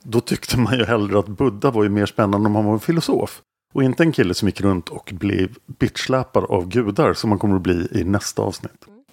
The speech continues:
Vi kan börja med att, eh, konstatera att jag kommer att uttala indiska namn.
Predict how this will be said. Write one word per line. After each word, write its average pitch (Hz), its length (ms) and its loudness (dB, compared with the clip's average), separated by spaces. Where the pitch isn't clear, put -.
Vi 147 120 0
kan 175 180 -2
börja 175 220 2
med 120 280 4
att, - 680 -2
eh, 90 520 -4
konstatera 92 680 0
att - 220 -4
jag 92 200 0
kommer 104 200 -2
att 110 60 0
uttala 92 360 0
indiska 110 640 2
namn. 156 480 2